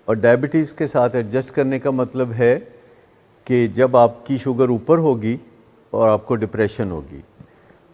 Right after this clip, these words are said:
और जब आप sugar को ऊपर देख के तो कोई तेज़ दवाई लेंगे या insulin लेंगे तो वो फिर hypo में चले जाएंगे, जिससे anxiety होगी। Adjustment का मतलब है you are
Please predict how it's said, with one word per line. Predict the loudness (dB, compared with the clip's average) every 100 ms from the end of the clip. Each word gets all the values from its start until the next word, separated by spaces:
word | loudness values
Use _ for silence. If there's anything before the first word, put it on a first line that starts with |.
| _
और | 0 0 4
जब | 2 6
आप | 6 6 2
sugar | -6 0 0
को | 2 0
ऊपर | 2 0
देख | 2 0 0
के | 0 0
तो | 2 -2
कोई | 0 -4
तेज़ | 0 0 0
दवाई | 2 2 4
लेंगे | 2 0 0 0
या | 2 2
insulin | 0 0 0 0 0
लेंगे | 0 -2 -2 -2
तो | -2 -4
वो | -2 -4
फिर | 0 -2
hypo | 0 0 2 0
में | 0
चले | -2 -4 -4
जाएंगे, | -8 -10 -14 -18 _ _ _ -4
जिससे | -4 -2
anxiety | -2 0 -2 -2 -6
होगी। | -10 -10 -14 -20 _ _ _ _ _ -4
Adjustment | 0 0 0 -2 -4
का | -2
मतलब | -2 -2 -4 -4 -2
है | -2 -2
you | 0
are | 0